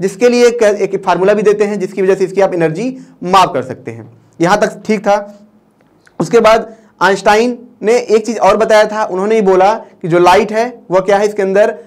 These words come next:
ये particle की तरह behave करता है, ऐसा नहीं है ये सिर्फ wave की तरह behave करता है, जिसके लिए उन्होंने फोटो इलेक्ट्रिक effect भी दिया था। उसमें क्या है कि वही light जब metal से टकराता है, ठीक है, या किसी particle से टकराता है, तब वो पार्टि-,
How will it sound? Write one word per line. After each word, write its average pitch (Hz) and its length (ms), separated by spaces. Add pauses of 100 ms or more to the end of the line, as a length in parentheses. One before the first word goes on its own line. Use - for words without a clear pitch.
(380)
ये 202 140
particle 196 480
की 226 100
तरह 220 300
behave 175 320
करता 127 300
है, 123 180
ऐसा 156 260
नहीं 202 180
है 196 120
ये 196 80
सिर्फ 196 200
wave 170 180
की 175 100
तरह 190 140
behave 180 200
करता 180 240
है, 208 240 (320)
जिसके 196 280
लिए 233 260
उन्होंने 202 640 (160)
फोटो 196 400
इलेक्ट्रिक 185 440
effect 190 260
भी 202 80
दिया 190 180
था। 208 340 (160)
उसमें 202 280
क्या 214 120
है 226 280 (160)
कि 196 80
वही 185 220
light 214 260
जब 196 200
metal 190 240
से 220 60
टकराता 190 440
है, 208 280 (240)
ठीक 190 120
है, 175 60
या 170 60
किसी 170 200
particle 180 380
से 196 80
टकराता 190 360
है, 202 60
तब 185 120
वो 196 120
पार्टि-, 170 340